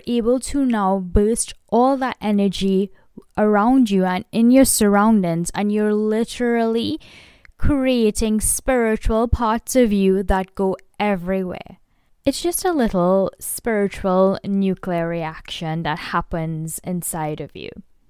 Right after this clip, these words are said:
And I'm going to say it's even more so spiritual for women because we are the energy that can hold life force within us.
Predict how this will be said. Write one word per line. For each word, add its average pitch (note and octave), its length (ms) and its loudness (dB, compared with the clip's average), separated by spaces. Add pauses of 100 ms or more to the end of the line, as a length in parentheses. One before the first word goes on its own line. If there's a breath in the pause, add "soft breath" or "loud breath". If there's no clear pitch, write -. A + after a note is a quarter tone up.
(220)
And A3 100 0
I'm A#3 160 4
going B3+ 200 4
to D#4 80 0
say A3 480 -4 (420 soft breath)
it's - 220 -2
even C4 420 4
more A3 420 4
so G3 580 0 (720)
spiritual G3 840 0
for G3+ 200 -2
women F#3+ 640 0
because G3 600 -4
we B3 560 -2
are A3 180 -2
the G#3+ 220 -2
energy F#3+ 640 -2
that F#3+ 260 -2
can G#3 140 -2
hold G#3+ 640 0 (160)
life F#3 400 -2
force F3 480 -2
within G3 560 0
us. - 640 -6